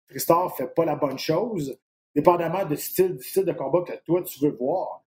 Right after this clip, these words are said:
Tu sais, euh, parce qu'il y a tellement, il y a tellement de bons combattants qui sont là, il y a tellement de, de, de, de, d'entraîne-, de, du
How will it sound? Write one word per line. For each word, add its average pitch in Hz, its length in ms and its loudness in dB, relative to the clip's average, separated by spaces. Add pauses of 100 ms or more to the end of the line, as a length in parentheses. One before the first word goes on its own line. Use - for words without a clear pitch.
(260)
Tu 165 80 6
sais, 160 180 4
euh, 120 140 -2
parce - 200 -6
qu'il 143 220 4
y 120 60 -4
a 120 60 -8
tellement, 170 400 0 (120)
il - 40 -16
y 139 40 -14
a - 20 -4
tellement 175 220 2
de 156 60 -2
bons 170 160 0
combattants 156 480 0
qui - 80 -10
sont 131 220 0
là, 160 240 2
il 147 40 -2
y - 40 -8
a - 20 -14
tellement 156 460 -2 (340)
de, 117 80 -6 (180)
de, 123 220 0
de, 120 180 4
de, 110 240 -2 (120)
d'entraîne-, 143 460 2
de, 131 100 -2
du 120 100 -6